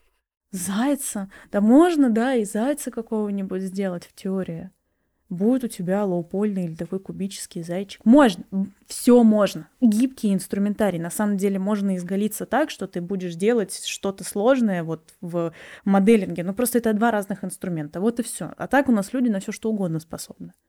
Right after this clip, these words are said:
Нет границ вот этих вот. А дальше уже начинается. Я себе намоделю домик, я себе намоделю что-то, возьму это, перенесу в Photoshop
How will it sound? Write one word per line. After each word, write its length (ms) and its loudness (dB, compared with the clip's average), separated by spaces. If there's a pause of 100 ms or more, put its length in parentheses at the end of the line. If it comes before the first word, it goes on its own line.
(160)
Нет 260 6
границ 500 -4
вот 160 -10
этих 260 -16
вот. 120 -18 (500)
А 100 4
дальше 380 6
уже 160 6
начинается. 720 2 (160)
Я 200 4
себе 460 0
намоделю 840 4 (100)
домик, 560 2 (140)
я 180 0
себе 260 -6
намоделю 540 -2
что-то, 560 -2 (140)
возьму 720 0
это, 400 0 (180)
перенесу 760 -4 (360)
в 180 -12
Photoshop 460 2